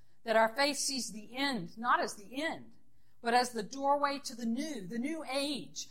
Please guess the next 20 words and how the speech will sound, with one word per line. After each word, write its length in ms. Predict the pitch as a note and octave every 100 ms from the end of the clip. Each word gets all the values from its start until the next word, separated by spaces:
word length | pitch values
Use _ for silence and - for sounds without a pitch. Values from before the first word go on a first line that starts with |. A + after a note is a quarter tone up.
| -
the 80 | C#4
new 180 | C4+ D#4
creation. 800 | - D#4+ D4+ C#4 D#4+ - - F#3 - - - -
We 160 | D4+
can 200 | D#4+ C#4+
trust, 380 | - E4+ E4+ -
as 120 | -
Paul 260 | - D4 C#4+
says 460 | - C#4+ C#4 - - - - - - - -
in 280 | C#4 C4 C4
First 360 | D4 D4 -
Thessalonians, 720 | C#4 C4+ C4+ C4 D4+ A3 G3+ -
that 200 | A#3+ A#3
we 200 | E4+ F#4
will 160 | F#4+
be 160 | D4 E4
with 140 | E4
the 80 | C#4
Lord 360 | B3+ C#4+ D4+ -
forever. 500 | C4 G#3+ - -